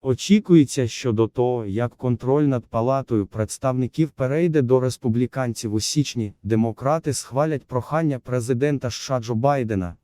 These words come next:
про виділення тридцять восьми мільярдів доларів околиці. Друзі, канал потребує вашої уваги, фінансова підтримка дуже виручить нас.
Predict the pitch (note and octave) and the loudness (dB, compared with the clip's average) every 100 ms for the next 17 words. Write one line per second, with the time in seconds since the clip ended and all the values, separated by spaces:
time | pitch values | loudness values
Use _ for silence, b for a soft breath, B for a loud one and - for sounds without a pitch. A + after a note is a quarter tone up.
0 | - A2 G#2+ E3+ D#3 D#3+ C#3+ C3 - C#3 | -4 -2 2 2 4 2 2 0 -2 0
1 | D#3+ - C#3 A#2+ C#3 - D#3 D3 B2+ A2+ | 0 0 -6 0 -2 2 2 4 4 2
2 | A#2 C#3+ D3 B2+ G#2+ B2 A#2+ A#2+ A#2 A#2+ | 2 0 0 -2 4 6 6 2 -2 -2
3 | B2 G2 F2 - F2 _ _ A2+ A2+ C#3 | -2 -4 -4 -10 -16 _ _ -4 0 6
4 | G3 E3+ D3+ C3+ B2 A#2+ A2 A2+ A#2 A2+ | 6 6 2 2 0 0 -2 -4 0 4
5 | A#2+ B2 A2 A2+ - A#2+ A#2 A#2 B2+ C3 | 8 8 6 4 4 2 2 4 2 2
6 | A#2 G#2+ _ B2 A2+ C#3 C3+ C3+ A#2+ A2 | 0 -2 _ 2 4 4 0 0 -2 0
7 | A2 - C3 D3+ C#3+ B2+ B2 B2 A2+ A2+ | -2 4 4 4 2 4 6 6 4 2
8 | A2 B2+ A2 A#2 A#2 G#2 - | 2 -2 -2 0 -2 -4 -8